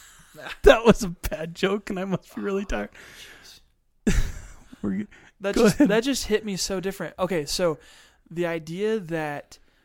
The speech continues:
Speaker 2: um, I said, "Here, take my money." But then the companies of the world,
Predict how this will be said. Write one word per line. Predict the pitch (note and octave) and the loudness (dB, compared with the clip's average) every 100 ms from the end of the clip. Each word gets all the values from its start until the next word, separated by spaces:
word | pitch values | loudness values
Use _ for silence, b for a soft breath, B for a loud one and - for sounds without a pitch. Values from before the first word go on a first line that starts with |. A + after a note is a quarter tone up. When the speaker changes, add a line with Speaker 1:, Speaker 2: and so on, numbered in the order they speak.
| b b - | b b -14
Speaker 2:
um, | D#3+ D3 C#3 C3+ C#3+ _ _ _ _ _ _ _ - | -12 -10 -12 -16 -20 _ _ _ _ _ _ _ -16
I | |
said, | D3+ F3+ D#3 | -10 -8 -6
"Here, | F3+ | -6
take | - F3+ F3+ | -6 -6 -6
my | E3 | -8
money." | C#3+ A#2+ G#2 _ _ C#4+ | -8 -12 -18 _ _ -16
But | F#3+ D#3 D#3 | -8 -8 -6
then | D#3+ D#3 D3+ C#3 | -8 -8 -12 -12
the | D3 | -14
companies | - - B3+ A3 E3+ C#3+ C#3 - - D#3 | -10 -6 -6 -4 -6 -8 -10 -12 -12 -12
of | D3+ | -10
the | D3 | -10
world, | C#3 C3 B2 C3 | -10 -12 -14 -18